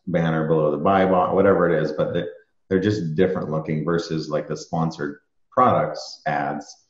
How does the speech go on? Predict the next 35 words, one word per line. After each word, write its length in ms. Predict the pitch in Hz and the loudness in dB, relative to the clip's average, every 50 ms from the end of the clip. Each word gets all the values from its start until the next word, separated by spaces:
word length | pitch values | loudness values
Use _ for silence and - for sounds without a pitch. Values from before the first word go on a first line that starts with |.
| _ _ _ - | _ _ _ 0
They 80 | 95 | 0
blend 340 | 92 82 92 92 87 85 85 | 2 4 4 4 4 4 2
in 160 | 85 80 78 | 2 0 0
very 220 | 76 76 76 73 73 | 0 0 0 0 0
well 200 | 76 76 78 76 | 0 0 0 -2
and 80 | 73 73 | -4 -4
they 100 | 71 71 | -4 -4
just 220 | 73 73 - - - | -4 -4 -6 -6 -4
say 80 | 80 | -2
a 80 | 73 73 | -2 -2
little 260 | 73 73 71 - 69 | -2 -4 -6 -6 -6
advertise, 480 | 69 69 69 71 - 73 69 - - - | -6 -8 -8 -8 -6 -6 -6 -6 -4 -2
right? 220 | 76 76 - - | 0 0 0 0
And 100 | - - | -4 -10
so 240 | - - 76 - - - - _ _ _ _ _ - | -10 -10 -10 -10 -10 -14 -20 _ _ _ _ _ 0
I 60 | 90 | 2
think 180 | 104 104 - - | 2 2 2 0
for 120 | - 80 | -2 0
those 280 | 73 82 85 92 95 95 | 2 4 4 4 4 4
reasons, 760 | 98 98 101 98 104 107 107 113 120 131 - - - - - _ | 2 2 2 2 2 2 0 0 0 -2 -6 -12 -18 -20 -16 _
um, 520 | 78 80 80 78 73 73 73 71 71 73 - _ _ _ _ _ _ _ _ _ _ _ _ _ _ _ _ - | -6 -4 -4 -2 -4 -4 -6 -6 -8 -10 -12 _ _ _ _ _ _ _ _ _ _ _ _ _ _ _ _ -6
they 520 | 76 82 78 78 78 78 78 76 76 - - - _ _ - | -2 0 2 4 4 2 2 0 -2 -6 -10 -16 _ _ -6
are 240 | 76 76 71 71 71 | -4 -2 -2 -2 -2
just 220 | 80 78 78 - | -4 -6 -6 -6
the 80 | - 76 | -6 -6
majority, 500 | 73 69 71 76 71 73 - 87 92 101 | -6 -6 -4 -2 -2 0 0 0 0 0
right? 320 | 101 98 98 101 117 120 - - - | 0 0 0 0 -2 -2 -6 -8 -10
'Cause 80 | - 80 | -6 -4
they, 220 | 80 80 76 - - - _ _ _ | -2 -2 -2 -4 -8 -12 _ _ _
because 240 | - 82 82 82 80 | -4 -2 -2 -4 -2
they 100 | 85 82 | -2 -2
blend 460 | 78 73 76 78 82 80 80 80 80 | -2 -2 -2 -2 0 0 -2 -2 -2
into 540 | 80 76 76 76 76 76 - - 82 78 73 | -2 -2 -4 -4 -6 -8 -8 -6 -6 -4 -4
the, 280 | 73 73 71 71 69 - - - - _ _ _ _ | -4 -4 -4 -4 -4 -6 -10 -14 -20 _ _ _ _
like, 220 | - 107 104 107 | -6 -4 -4 -6